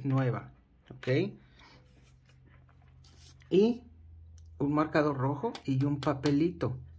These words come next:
¿ok? Un papelito que ustedes ya le hayan cortado las cuatro orillas. Recuerden que este, este ritual es un amarre con esta persona eterno, ¿ok?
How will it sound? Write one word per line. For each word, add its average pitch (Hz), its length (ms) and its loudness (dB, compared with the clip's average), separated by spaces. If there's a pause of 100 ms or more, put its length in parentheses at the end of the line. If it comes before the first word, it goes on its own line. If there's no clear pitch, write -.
(440)
¿ok? 127 180 -12 (840)
Un 147 160 -2
papelito 131 680 0
que - 60 -6
ustedes 135 340 -6
ya 139 80 -6
le 147 60 -4
hayan 147 180 -4
cortado 135 440 -4
las 135 180 -6
cuatro 120 400 -4
orillas. 131 480 2
Recuerden 160 460 -4
que 165 260 -6
este, 143 580 -2 (520)
este 131 240 -2
ritual 139 280 -2
es 147 160 -4
un 165 120 0
amarre 135 520 -2 (1000)
con 131 160 2
esta 131 260 0
persona 135 580 -2 (420)
eterno, 131 720 0 (240)
¿ok? - 220 -10